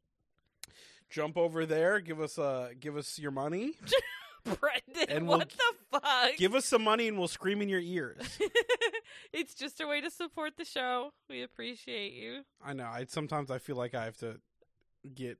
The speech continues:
Speaker 1: gross about it to make it feel good.
Speaker 2: <laughs> You
Speaker 1: Don't
Speaker 2: should analyze
Speaker 1: clip that.
Speaker 2: yourself
Speaker 1: <laughs>
Speaker 2: more.
Speaker 1: Don't clip that.
Speaker 2: <laughs>
Speaker 1: You're not allowed. Um, also, follow us on Instagram at Not Friendship Island Pod.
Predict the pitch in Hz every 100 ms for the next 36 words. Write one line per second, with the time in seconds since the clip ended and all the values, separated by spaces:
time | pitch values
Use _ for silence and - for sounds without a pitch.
0 | - - 120 123 123 117 110 110 110 120
1 | 120 117 113 135 120 175 269 - - -
2 | - 1077 - - 640 - - - 659 -
3 | - - 508 415 262 202 226 269 339 -
4 | 262 262 254 247 214 214 202 349 175 160
5 | - - - 320 508 453 - 240 220 202
6 | - 156 170 262 233 427 214 202 175 165
7 | 139 131 480 _ - - - - _ -
8 | 147 156 175 170 160 143 127 123 - -
9 | 440 _ _ 359 _ - - - 165 170
10 | 160 196 220 185 202 202 202 180 190 160
11 | 143 135 131 135 135 147 143 147 131 139
12 | 147 131 - 170 139 123